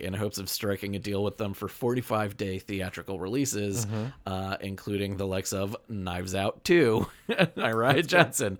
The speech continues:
Speaker 2: If it keeps
Speaker 1: Bringing it
Speaker 2: people
Speaker 1: all
Speaker 2: in
Speaker 1: right
Speaker 2: jobs,
Speaker 1: back.
Speaker 2: fucking A, I'll pay the twelve bucks.
Speaker 1: Yep. Um, which, uh, most theaters, uh, are like, "Meh, forty-five days, not great. We want at least two months." So
Speaker 2: Right.
Speaker 1: those, uh, negotiations are still ongoing.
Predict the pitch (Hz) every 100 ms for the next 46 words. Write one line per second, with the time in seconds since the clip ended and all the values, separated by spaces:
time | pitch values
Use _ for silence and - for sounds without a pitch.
0 | - 139 139 - 107 120 123 135 147 180
1 | 147 185 170 143 127 - 143 139 160 143
2 | 113 110 131 127 131 127 123 117 104 -
3 | - - 107 120 113 - _ - - _
4 | _ 107 104 98 95 95 98 101 - 101
5 | 95 95 98 123 - 123 117 117 117 117
6 | 113 - - - - - 87 - 104 107
7 | 107 127 - - 104 _ 120 107 - 113
8 | 120 113 117 113 151 147 143 143 143 139
9 | 131 123 127 123 120 110 113 - - 151
10 | 135 120 - - - - 113 107 110 107
11 | - 113 107 98 - 104 113 107 98 -
12 | - - - 101 98 92 98 101 98 104
13 | 113 - 101 95 92 98 90 101 95 92
14 | 98 95 90 87 90 87